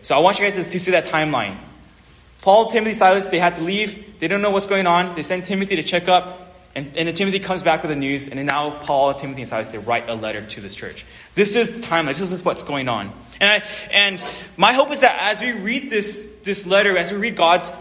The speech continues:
word together, we're gonna be encouraged. And we're gonna be spurred on, really, to be this church that,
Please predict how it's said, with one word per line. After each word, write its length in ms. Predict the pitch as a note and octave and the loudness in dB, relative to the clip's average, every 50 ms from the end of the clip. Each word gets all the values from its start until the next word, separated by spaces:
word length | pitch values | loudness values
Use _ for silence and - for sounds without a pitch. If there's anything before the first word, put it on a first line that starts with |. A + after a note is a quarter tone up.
| - | -2
word 160 | D#3+ F#3+ F#3+ | 0 0 0
together, 420 | F#3+ F3+ D3 E3+ E3+ F3+ F#3 F3+ D#3+ | 0 -2 4 4 6 6 6 4 2
we're 120 | D3 D#3 | 0 0
gonna 180 | - G#3+ A#3+ B3 | 0 2 2 2
be 180 | G3 A3 G3+ | 2 2 0
encouraged. 840 | D#3 D3 D3 - - - A3 A#3 B3 G3+ E3 D#3 - - - - - - - - _ _ _ _ _ _ _ _ _ - _ _ _ _ _ _ _ _ _ _ _ _ _ _ _ _ | 0 -2 -2 -8 -6 2 6 6 8 8 6 2 0 -2 -4 -4 -10 -16 -18 -20 _ _ _ _ _ _ _ _ _ -20 _ _ _ _ _ _ _ _ _ _ _ _ _ _ _ _
And 100 | - E3 | -2 -2
we're 60 | F3 F#3 | 0 2
gonna 160 | G#3 A3 A3 | 2 0 0
be 80 | G#3 | -2
spurred 480 | - - - - - G3 G3+ G#3+ A3 A3 | -2 -4 -6 -4 0 2 6 6 6 6
on, 500 | - - E3+ F3+ F#3 F#3 F#3 D#3+ C3+ A#2+ | 4 2 2 2 2 2 0 0 -2 -4
really, 220 | C3 D3 D#3 D#3+ | -2 -2 -2 -2
to 140 | D#3 - F#3 | -2 -4 -6
be 180 | E3 - E3+ F#3 | -6 -4 -6 -4
this 220 | F3 E3 D#3 - | -4 -4 -4 -4
church 340 | - - - F#3+ F#3 - - | -4 -2 0 0 0 0 2
that, 460 | - E3+ D#3 C3+ - - - - - | 4 4 4 4 2 -2 -10 -14 -14